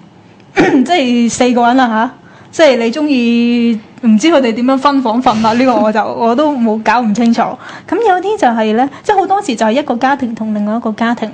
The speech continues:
咯。所以點解國王就會娶到四個老婆，就係噉解啦。噉而而家呢，現代人多數嚟講呢，就係，呃，一妻一夫嘅。現任嘅第五世國王呢，就係，呃，一妻，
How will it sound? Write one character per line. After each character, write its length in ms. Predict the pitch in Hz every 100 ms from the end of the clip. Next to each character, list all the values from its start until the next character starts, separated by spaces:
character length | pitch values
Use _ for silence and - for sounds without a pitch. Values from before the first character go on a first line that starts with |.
| 220
咯。 100 | 233 - - -
所 160 | -
以 120 | 330 294
點 160 | 269
解 100 | 339 339
國 140 | 254
王 220 | 214 208
就 160 | 202 214
會 160 | 214 226
娶 260 | 220 214 240
到 320 | 220 220 254
四 160 | 254
個 100 | 226
老 120 | 214 208
婆， 260 | 214 - - -
就 80 | 190
係 180 | 208
噉 160 | 208 226 208
解 140 | 202
啦。 160 | 208 - - -
噉 80 | 277
而 240 | 466 381 233 208 190
而 80 | 190 190 185
家 100 | 302 320
呢， 120 | 330 330 - -
現 200 | 220 220
代 140 | 220 220
人 220 | 202 214
多 280 | - 311 320
數 240 | 320 226
嚟 160 | 220 220
講 240 | 214 208
呢， 140 | 277 294 - -
就 140 | 233
係， 260 | 208 208 208
呃， 100 | 208
一 140 | 202 285
妻 300 | - 269 254
一 80 | 247
夫 320 | - - 220
嘅。 100 | 214 - - - -
現 320 | 214 247 247
任 320 | 254 247 240
嘅 100 | 226
第 120 | 190 226 214
五 120 | 226
世 180 | 233 220
國 160 | 214
王 220 | 208 214 220
呢， 120 | 277 - - -
就 120 | -
係， 420 | 214 208 208 214
呃， 260 | 233 202 202 220
一 80 |
妻， 340 | 269 247 226